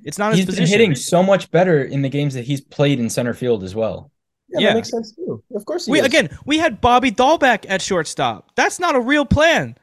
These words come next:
Speaker 1: That's not, "Oh, we knew Xander was gonna leave. That's, I have no clue what I'm doing. Let's put Bobby Dalbec at shortstop." Yu Chang, not a guy that you want at short. Like, it's just, yeah, you got Mondesi coming,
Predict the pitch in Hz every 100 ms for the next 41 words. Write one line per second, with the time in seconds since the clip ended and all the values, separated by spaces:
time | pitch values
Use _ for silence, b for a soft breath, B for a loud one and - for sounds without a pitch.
0 | _ 262 311 302 285 254 - 254 208 135
1 | 233 202 160 147 139 135 131 131 139 202
2 | 226 - - 233 247 226 240 - 254 247
3 | 233 196 240 240 196 190 233 180 226 226
4 | 196 226 208 185 165 160 220 208 - 117
5 | - b b 214 - 247 240 247 - b
6 | 147 202 220 208 214 196 185 180 185 185
7 | 165 202 175 190 180 180 214 - - _
8 | _ _ - 226 202 180 208 170 143 185
9 | 220 160 135 123 123 143